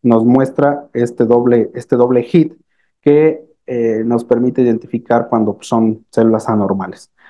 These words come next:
Concepto fundamental de una mielodisplasia, como decía, va a tener siempre citopenias en la biometría y mucha muerte celular, lo que significa que es apoptosis en la médula ósea.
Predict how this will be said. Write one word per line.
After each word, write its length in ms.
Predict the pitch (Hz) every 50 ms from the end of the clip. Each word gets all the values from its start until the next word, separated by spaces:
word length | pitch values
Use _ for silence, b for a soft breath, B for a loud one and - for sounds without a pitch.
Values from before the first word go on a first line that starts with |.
| b b b b b b _
Concepto 540 | 123 123 120 - 170 170 - - 175 175
fundamental 600 | - 147 135 135 123 123 123 123 120 - 151 156
de 60 | 160 156
una 120 | 156 151
mielodisplasia, 800 | 147 131 127 127 123 127 - - _ 196 196 190 190 - 147 -
como 260 | - 120 117 113 113
decía, 400 | 113 117 117 - 160 160 160 143
va 160 | - - 135
a 20 | 131
tener 240 | - 135 135 131 131
siempre 300 | - 139 135 156 135 -
citopenias 640 | - - - 110 - - - 147 165 151 135 -
en 80 | 127 113
la 60 | 110
biometría 640 | 107 113 110 110 107 107 - - 143 151 156 156 -
y 120 | - 123 120
mucha 320 | 127 139 139 139 - 135
muerte 340 | 131 131 127 127 - - -
celular, 340 | - 135 135 147 160 175 175
lo 120 | 143 -
que 80 | - -
significa 440 | - 120 113 110 - 123 - 123 120
que 140 | - 107 107
es 140 | 107 - -
apoptosis 880 | 117 - 110 101 - - _ - 110 104 - 110 - - - - _ _ _ _ _ _ _ _ _ _ _ _ _ _ _ _
en 160 | - 156 160 151
la 80 | 143
médula 380 | 139 135 127 123 117 110 101 92
ósea. 240 | 95 - - -